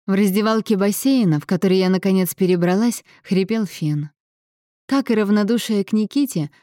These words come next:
плаванье тоже было новым удовольствием. В воде тело делалось лёгким, а после воды — бодрым.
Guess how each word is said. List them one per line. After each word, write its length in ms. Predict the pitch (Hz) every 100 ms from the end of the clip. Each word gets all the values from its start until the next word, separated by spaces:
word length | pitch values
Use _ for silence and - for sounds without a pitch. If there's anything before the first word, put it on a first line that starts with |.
| _
плаванье 500 | 262 311 269 175 160
тоже 280 | 180 226 170
было 280 | 156 175 165
новым 400 | 160 180 170 151
удовольствием. 880 | 143 143 143 139 - - 156 156 156 _ _ _ _ _ _ _
В 140 | 190
воде 340 | 185 214 214 269
тело 320 | - 185 185
делалось 560 | 175 196 190 190 185 208
лёгким, 520 | 247 233 - 156 143 _ _
а 100 | 156
после 300 | - 175 -
воды — 300 | 165 165 175
бодрым. 540 | 185 151 156 143 156